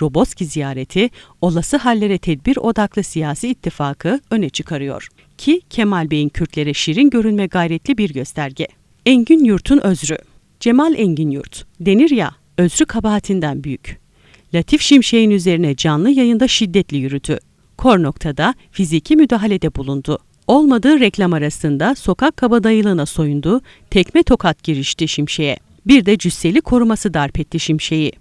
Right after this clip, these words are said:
İşte Engin Yurt. Günler sonrası kamuoyundan aldığı zılgıtlar, gelen tepkiler, çevrenin yüksek telkinleriyle "şuyu vukuundan beter" şeklinde bir özür beyanında bulundu. Tabii Şimşek'ten değil, basın camiasından "özür diliyorum" diyerek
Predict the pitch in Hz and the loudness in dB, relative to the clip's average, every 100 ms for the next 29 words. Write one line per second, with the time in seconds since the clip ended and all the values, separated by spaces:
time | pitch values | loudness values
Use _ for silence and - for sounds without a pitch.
0 | _ _ _ 180 - 247 302 226 190 165 | _ _ _ -2 0 2 2 2 2 2
1 | 135 127 - - - _ 196 185 170 151 | 0 -4 -10 -18 -20 _ 2 2 2 0
2 | - 160 147 - 240 262 - 294 240 214 | 0 0 -2 -2 -2 -2 4 4 6 2
3 | 196 196 185 180 180 175 - 143 147 143 | 2 0 0 0 -2 -2 -4 -6 -6 -6
4 | 147 170 214 - _ 196 190 170 156 165 | -2 -2 -4 -14 _ -2 0 0 -2 -4
5 | - 160 147 190 - - - 220 214 208 | -4 -4 -2 -2 -4 -12 -2 2 2 2
6 | 208 160 160 - 285 - 240 - 220 202 | 0 -2 -2 0 0 0 -2 0 0 2
7 | 180 151 156 247 - - - 220 196 175 | 2 0 0 -2 -6 -16 -6 -2 0 4
8 | 285 294 226 - 233 220 190 147 139 151 | 2 4 0 2 4 4 2 0 -4 -4
9 | 170 131 - _ _ - 180 - 175 180 | -4 -6 -10 _ _ -2 -2 0 0 0
10 | 247 247 - 214 294 262 226 208 190 160 | 2 0 0 0 2 2 2 2 0 -2
11 | 156 143 147 139 147 _ _ _ _ _ | -4 -4 -4 -2 -6 _ _ _ _ _
12 | 311 247 208 - 190 - 175 - 165 139 | -2 0 0 0 0 -2 -2 -2 -2 -2
13 | 147 240 - 175 - 294 277 247 226 220 | -2 -4 -2 -6 2 4 6 4 4 2
14 | 214 - 196 185 175 - 165 - 294 240 | 0 0 0 2 2 2 2 4 4 4
15 | 208 170 143 143 147 147 147 240 | 2 2 0 -4 -6 -2 -2 -4